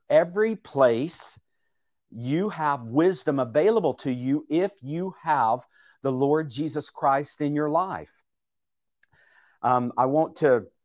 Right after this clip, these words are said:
um, continue to go here. Uh, we already saw this in what James said. You need wisdom. Um, if you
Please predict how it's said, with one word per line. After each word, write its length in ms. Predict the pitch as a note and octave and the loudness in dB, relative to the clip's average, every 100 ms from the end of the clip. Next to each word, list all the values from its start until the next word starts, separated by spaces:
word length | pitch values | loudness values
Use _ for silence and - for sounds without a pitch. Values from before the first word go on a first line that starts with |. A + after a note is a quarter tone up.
| _ _ _ | _ _ _
um, 460 | B2 A#2 A2 G2+ G2 - | -2 0 0 -4 -12 -8
continue 480 | A#2+ - D3+ C#3 B2 | -8 -2 -2 0 -2
to 60 | |
go 260 | G#2+ C3 C#3 | 2 2 2
here. 400 | A#2+ G#2 A2 A#2 _ _ _ - | 0 -2 -2 -4 _ _ _ 0
Uh, 180 | A#2 A#2 | 4 4
we 280 | A#2 C#3 C#3 | 4 4 6
already 360 | B2+ C#3 E3+ E3 | 8 8 8 4
saw 320 | - D#3+ D#3+ | 6 6 8
this 400 | B2+ B2 C3 - | 4 0 0 -2
in 140 | A#2+ | 0
what 220 | B2 B2 A2+ | 2 0 0
James 360 | C3+ D3+ C#3+ | -2 -2 -4
said. 500 | - A#2 G2+ A#2 A#2 G#2+ | -2 0 2 0 -6 -10
You 440 | A#2+ C#3+ D3+ D3 A2 | 0 2 2 0 -4
need 360 | C#3 F3+ C#3+ | 0 0 -2
wisdom. 600 | G#2 G#2 G2+ - B2 D#3 _ _ _ _ _ | -4 -4 -6 -10 -10 -10 _ _ _ _ _
Um, 420 | A2+ A#2 G#2+ G2+ - _ _ _ C3 | -2 -2 -2 -8 -16 _ _ _ -2
if 200 | B2+ - | -2 -4
you 480 | A#2+ E3+ G#3 F3 | -6 -4 -4 -6